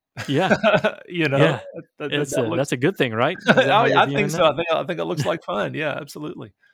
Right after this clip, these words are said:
Speaker 2: Um, no, that's pretty cool, man. It sounds interesting. I, you are, you and so many other people I've heard are very passionate about this game and how good it is. Um, it's one that I would like to try at some point for sure.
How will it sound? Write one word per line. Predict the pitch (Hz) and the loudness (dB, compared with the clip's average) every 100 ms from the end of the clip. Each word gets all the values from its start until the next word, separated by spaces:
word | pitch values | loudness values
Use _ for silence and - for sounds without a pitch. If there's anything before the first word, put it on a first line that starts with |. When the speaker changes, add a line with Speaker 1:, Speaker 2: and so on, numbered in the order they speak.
| _ _ _ _ _ 214 | _ _ _ _ _ -18
Speaker 2:
Um, | 117 - 131 131 _ _ | -16 -16 -18 -20 _ _
no, | 143 135 | -14 -14
that's | 143 - | -14 -16
pretty | - 151 | -16 -14
cool, | - 160 | -12 -12
man. | 139 120 | -10 -10
It | 135 | -10
sounds | 185 214 123 | -8 -8 -10
interesting. | 110 123 117 | -12 -10 -6
I, | 131 - | -6 -6
you | 156 233 | -6 -2
are, | 175 139 | -2 -4
you | 156 208 269 | -6 -2 -2
and | 180 135 123 | -2 -4 -4
so | |
many | 170 165 | -4 -4
other | 147 147 | -4 -4
people | 151 135 | -6 -6
I've | 127 123 | -6 -6
heard | 131 135 117 - _ _ _ _ - | -4 -4 -4 -10 _ _ _ _ -4
are | 135 120 110 110 _ - | 0 0 -2 -6 _ -8
very | 139 185 143 | -2 0 -2
passionate | 123 127 123 139 107 | -2 -2 -2 -6 -8
about | - 117 104 127 | -8 -6 -6 -8
this | 117 | -12
game | - 113 113 | -12 -12 -10
and | 107 | -10
how | 117 | -8
good | 107 113 | -8 -8
it | |
is. | 107 101 104 - - _ _ | -8 -10 -14 -18 -20 _ _
Um, | 110 107 107 110 110 _ _ - | -14 -12 -12 -16 -20 _ _ -10
it's | 185 | -8
one | 226 196 | -8 -6
that | |
I | 113 | -4
would | 120 110 | -4 -4
like | 110 - | -6 -8
to | |
try | - 123 110 | -14 -12 -10
at | 107 | -12
some | 127 120 | -18 -20
point | 139 131 - | -18 -20 -18
for | |
sure. | 120 - - 110 | -18 -16 -16 -18